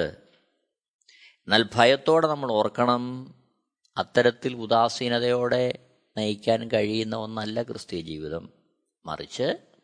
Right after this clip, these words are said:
ഓരോ ദിവസവും നമുക്ക് നൽകപ്പെട്ട ക്രൂശെടുത്തുകൊണ്ട്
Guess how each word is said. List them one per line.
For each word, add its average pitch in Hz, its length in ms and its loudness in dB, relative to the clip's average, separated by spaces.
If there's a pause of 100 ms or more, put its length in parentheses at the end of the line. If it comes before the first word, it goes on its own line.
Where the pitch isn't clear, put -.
(1200)
ഓരോ 110 280 6 (420)
ദിവസവും 139 600 2 (1700)
നമുക്ക് 113 320 0
നൽകപ്പെട്ട 113 600 2
ക്രൂശെടുത്തുകൊണ്ട് 107 920 -2